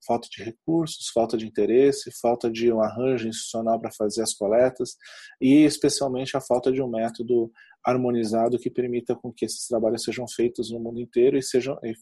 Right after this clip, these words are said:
e sejam comparados. Esse é um desafio que tá sendo transposto no momento, esse último dos métodos,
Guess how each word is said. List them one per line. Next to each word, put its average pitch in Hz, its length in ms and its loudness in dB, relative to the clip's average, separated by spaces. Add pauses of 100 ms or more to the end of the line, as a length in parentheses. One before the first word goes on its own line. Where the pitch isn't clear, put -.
e 110 40 -10
sejam 113 300 -6
comparados. 117 720 -2 (360)
Esse 123 180 -2
é 147 40 0
um 139 60 -2
desafio 127 380 0
que - 100 -18
tá 120 80 -4
sendo 113 640 -2 (400)
transposto 123 720 0
no 110 80 -2
momento, 110 420 -2
esse - 200 -6
último 113 460 0
dos 107 220 -6
métodos, - 600 -4